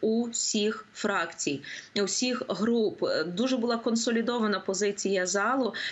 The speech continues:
тому що, ну, насправді ми на порозі величезної біди.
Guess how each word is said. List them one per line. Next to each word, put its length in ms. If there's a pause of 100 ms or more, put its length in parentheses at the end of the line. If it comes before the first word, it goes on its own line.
(160)
тому 260
що, 600
ну, 160
насправді 600
ми 140
на 100
порозі 320
величезної 680
біди. 440